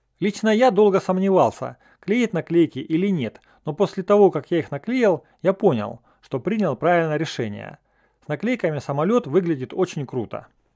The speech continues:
Тем более, что на наклейках есть важные надписи и знаки. Все очень просто. No step. Это буквально означает «не наступай на это место ногой». А красный треугольник с черточкой означает, что в этом месте нельзя применять силу.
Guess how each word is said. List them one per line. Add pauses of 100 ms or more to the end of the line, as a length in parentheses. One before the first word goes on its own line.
(320)
Тем
более,
что
на
наклейках
есть
важные
надписи
и
знаки. (680)
Все
очень
просто. (420)
No
step. (380)
Это
буквально
означает
«не
наступай
на
это
место
ногой». (640)
А
красный
треугольник
с
черточкой (200)
означает,
что
в
этом
месте
нельзя
применять
силу.